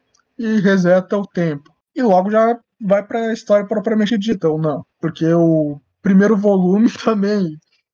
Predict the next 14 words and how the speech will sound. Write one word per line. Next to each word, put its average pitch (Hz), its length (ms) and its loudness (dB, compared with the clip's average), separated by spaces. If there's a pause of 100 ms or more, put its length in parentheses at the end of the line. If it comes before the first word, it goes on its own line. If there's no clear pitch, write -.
(140)
ele 175 140 0
era 247 160 4
pra 330 180 -4
intro-, 294 180 -6
introduzir 220 460 2
alguma 220 260 -2
coisa, 214 400 0
mas 196 280 0
ele 190 120 2
mostra 214 340 2
essa, 233 180 -4
uma 202 240 0
outra 240 180 2
realidade 214 720 0